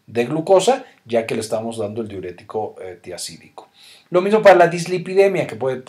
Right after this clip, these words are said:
causar hipertrigliceridemia y puede también causar hipercolesterolemia. Entonces,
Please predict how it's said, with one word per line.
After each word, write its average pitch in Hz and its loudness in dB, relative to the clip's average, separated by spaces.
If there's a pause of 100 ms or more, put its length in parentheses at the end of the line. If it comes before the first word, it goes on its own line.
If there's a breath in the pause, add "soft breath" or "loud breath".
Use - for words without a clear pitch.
causar 110 -6
hipertrigliceridemia 147 -4 (240 loud breath)
y 117 -6
puede 123 0
también 113 -4
causar 113 -4
hipercolesterolemia. 92 -10
Entonces, 139 -2